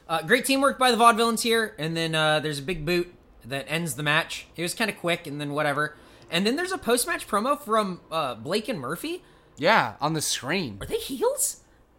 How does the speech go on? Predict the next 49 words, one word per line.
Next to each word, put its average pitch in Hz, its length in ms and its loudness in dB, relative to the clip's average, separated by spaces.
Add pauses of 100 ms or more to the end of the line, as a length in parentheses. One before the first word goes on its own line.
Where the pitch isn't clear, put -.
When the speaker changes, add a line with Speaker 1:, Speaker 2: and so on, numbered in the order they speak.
Speaker 1:
I 185 60 4
kinda 294 340 -2
like 202 380 -2
it. 78 160 -8
Speaker 2:
Hey, 170 180 4
I'm, 151 300 0
I'm 160 140 0
down 123 180 -2
with 113 80 -8
that. 127 400 0
Speaker 1:
I 175 80 0
kinda 294 320 -6
dig 269 300 -6
that, 208 180 -8
like, 170 200 -2
they're 175 100 -2
going, 175 300 0 (260)
"Hey, 349 320 6
you're 262 340 -2
great, 294 400 0
and 165 180 -4
we're 165 140 -2
better." 135 360 -2 (520)
Speaker 2:
Awesome. 143 300 0 (500)
Speaker 1:
I'm 220 140 -2
into 269 180 0
it. 294 100 0 (140)
Hey, 202 160 -2
give 185 140 -4
'em - 40 -4
some 208 120 -8
personality. 185 680 -6
Speaker 2:
Mm-hmm. 175 220 -2 (680)
And 156 120 0
they 170 120 8
Speaker 1:
Get - 20 2
Speaker 2:
hit 185 100 4
on 208 140 6
Carmella. 139 380 2
I 107 120 -2
thought 120 140 -6
that 123 160 -4
was 101 100 -10
funny - 180 -4
Speaker 1:
Yep. 254 100 2
Speaker 2:
as - 80 -12
hell. 113 320 -6
Speaker 1:
Hell 156 160 -4
yeah. 208 220 0